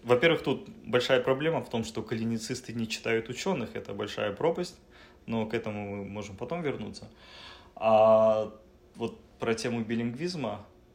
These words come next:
делали исследования с нейротипичными людьми, э, детьми,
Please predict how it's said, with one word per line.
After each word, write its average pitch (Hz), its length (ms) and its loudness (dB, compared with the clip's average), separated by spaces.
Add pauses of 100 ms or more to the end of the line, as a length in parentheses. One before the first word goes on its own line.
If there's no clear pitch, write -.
(480)
делали 123 500 2
исследования 113 640 0
с 107 100 -8
нейротипичными 139 800 -8
людьми, 151 560 -12
э, 113 340 -4
детьми, 117 500 -6